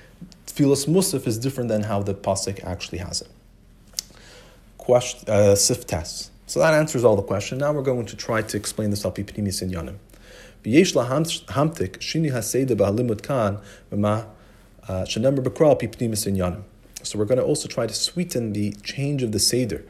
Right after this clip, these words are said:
why the Pasuk has a different Seder, uh, why the Chachamim are Masakin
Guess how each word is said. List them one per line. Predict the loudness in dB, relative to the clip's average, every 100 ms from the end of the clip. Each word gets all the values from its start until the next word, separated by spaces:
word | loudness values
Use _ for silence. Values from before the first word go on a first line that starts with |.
| -20 -20 -4
why | -2
the | -2
Pasuk | -4 4 4 4 -2 -4
has | -6 -4
a | -4
different | -4 -4
Seder, | 0 0 2 0 -2
uh, | -2
why | -2 -2 -2
the | -4 -14
Chachamim | -20 -16 0 2 2
are | 0
Masakin | 2 2 0 -2 -6 -6